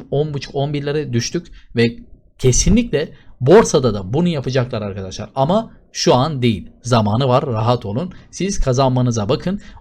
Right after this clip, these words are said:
O gün geldiğinde sizlere yardımcı olup dilim döndüğünce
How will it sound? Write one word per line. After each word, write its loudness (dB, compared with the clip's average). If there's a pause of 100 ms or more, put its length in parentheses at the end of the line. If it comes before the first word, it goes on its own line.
(100)
O 6
gün 0
geldiğinde 0
sizlere -2
yardımcı 0
olup -4
dilim -2
döndüğünce 0